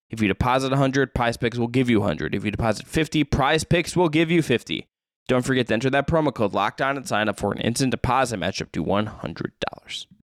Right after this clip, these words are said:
All right, we're back. Segment two here.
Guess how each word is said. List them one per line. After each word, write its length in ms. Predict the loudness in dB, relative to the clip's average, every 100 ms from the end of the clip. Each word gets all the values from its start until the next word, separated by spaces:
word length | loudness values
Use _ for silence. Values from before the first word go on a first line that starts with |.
| _ _ _ _ _ _ _ _ _ _ _ _ _ -6
All 100 | 0
right, 80 | 2
we're 160 | 2 2
back. 320 | 2 0 -4
Segment 400 | -2 0 0 0
two 220 | 4 4
here. 600 | 4 4 4 4 2